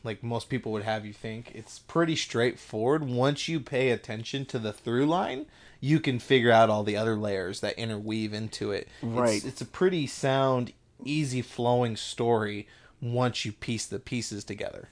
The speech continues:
Speaker 2: And it's a very realistic time travel movie.
Speaker 1: Yes.
Speaker 2: Uh, you know,
Speaker 1: Was time travel even the right word for it?
Speaker 2: it, it, it's more like in,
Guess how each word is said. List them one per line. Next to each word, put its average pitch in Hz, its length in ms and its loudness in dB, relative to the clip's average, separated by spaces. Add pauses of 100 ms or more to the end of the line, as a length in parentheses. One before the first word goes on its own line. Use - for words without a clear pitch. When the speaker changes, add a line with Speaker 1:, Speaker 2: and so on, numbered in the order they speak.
(120)
Speaker 2:
And 170 160 6
it's 156 140 4
a 147 80 4
very 175 320 4
realistic 151 760 6
time 139 380 0
travel 123 460 -2
movie. 107 420 2 (380)
Speaker 1:
Yes. 131 140 2
Speaker 2:
Uh, 113 240 4 (240)
you 135 140 2
know, 113 360 2
Speaker 1:
Was 156 160 6
time 330 240 2
travel 226 280 10
even 208 180 10
the 131 80 8
right 127 240 8
word 113 320 2
for 175 260 2
it? 208 220 0
Speaker 2:
it, - 140 -6 (100)
it, 170 260 2
it's - 460 -2 (560)
more 190 340 8
like 175 320 6 (380)
in, 156 240 0